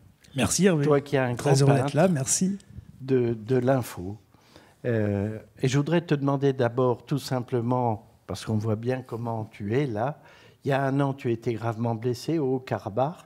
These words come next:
Speaker 1: Oui.
Speaker 2: Et comment tu vas ?
Speaker 1: Très bien, euh, presque vertical. <laughs> Avec des,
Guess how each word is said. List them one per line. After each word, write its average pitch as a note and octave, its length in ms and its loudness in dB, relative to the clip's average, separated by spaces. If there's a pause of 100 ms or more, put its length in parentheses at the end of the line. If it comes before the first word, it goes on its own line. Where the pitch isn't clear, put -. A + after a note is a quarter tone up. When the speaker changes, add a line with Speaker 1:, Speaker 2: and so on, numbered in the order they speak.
(280)
Speaker 1:
Oui. A#2 180 -2 (400)
Speaker 2:
Et A#2+ 500 0
comment C3+ 240 0
tu B2+ 140 -6
vas ? A#2 320 -4 (340)
Speaker 1:
Très D#3 160 4
bien, D#3 260 6 (460)
euh, A#2 120 -4
presque E3+ 340 2
vertical. C#3+ 540 -2 (720)
<laughs> D3 60 -2 (920)
Avec C3+ 320 0
des, C3 260 2